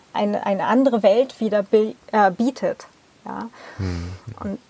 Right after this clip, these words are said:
Speaker 1: ähm, da ist dann halt, äh, ein, ein Remote-Event, das vielleicht jetzt im, im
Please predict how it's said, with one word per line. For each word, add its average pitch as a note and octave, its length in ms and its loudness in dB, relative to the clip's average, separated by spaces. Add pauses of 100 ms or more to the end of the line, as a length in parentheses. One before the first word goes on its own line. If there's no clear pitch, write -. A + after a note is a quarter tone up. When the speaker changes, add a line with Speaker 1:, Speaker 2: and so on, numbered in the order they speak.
(140)
Speaker 1:
ähm, G3+ 420 0
da G3+ 140 6
ist - 260 0
dann A3+ 200 2
halt, G#3+ 440 0
äh, - 20 2
ein, G3 600 2
ein G3+ 200 -2
Remote-Event, A3+ 960 2
das G#3 220 0
vielleicht G#3 680 2
jetzt G#3 340 0
im, G#3 320 -4
im G3 420 -6